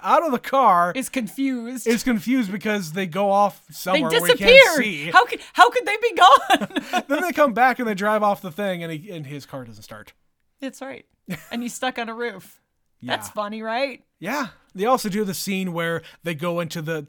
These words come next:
Speaker 1: to the Fiat dealership and they park all three of
Speaker 2: Yes,
Speaker 1: them.
Speaker 2: they have a whole
Speaker 1: <laughs>
Speaker 2: bunch of Mini Coopers in
Speaker 1: Yeah.
Speaker 2: a row there, and they just
Speaker 1: Yeah.
Speaker 2: pull in and stop, and they blend in.
Speaker 1: Yeah.
Speaker 2: And then they drive away.
Speaker 1: Again, it, this is just, like, visual gags
Speaker 2: Yeah, the
Speaker 1: that
Speaker 2: whole thing.
Speaker 1: The whole thing.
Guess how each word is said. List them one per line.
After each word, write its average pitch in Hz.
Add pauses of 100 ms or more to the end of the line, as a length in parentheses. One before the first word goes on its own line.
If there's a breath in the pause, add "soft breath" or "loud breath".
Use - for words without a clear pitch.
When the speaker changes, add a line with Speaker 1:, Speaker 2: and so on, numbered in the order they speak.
Speaker 1:
to 170
the 143
Fiat 180
dealership 180 (240 loud breath)
and 175
they 165
park 175
all 170
three 175
of 196
Speaker 2:
Yes, 247
Speaker 1:
them. -
Speaker 2:
they 269
have 277
a 262
whole 262
Speaker 1:
<laughs> 240
Speaker 2:
bunch 247
of 247
Mini 233
Coopers 214
in 160
Speaker 1:
Yeah. 151
Speaker 2:
a -
row 214
there, 180
and 220
they 233
just 226
Speaker 1:
Yeah. 233
Speaker 2:
pull 220
in 190
and 196
stop, 180 (340)
and 233
they 226
blend 202
in. 185
Speaker 1:
Yeah. 110 (360)
Speaker 2:
And 294
then 311
they 262
drive 240
away. 233
Speaker 1:
Again, 330
it, 226
this 262
is 269
just, 247
like, 247
visual 214
gags 180
Speaker 2:
Yeah, 359
the 233
Speaker 1:
that 214
Speaker 2:
whole 277
thing. 208
Speaker 1:
The 214
whole 247
thing. 220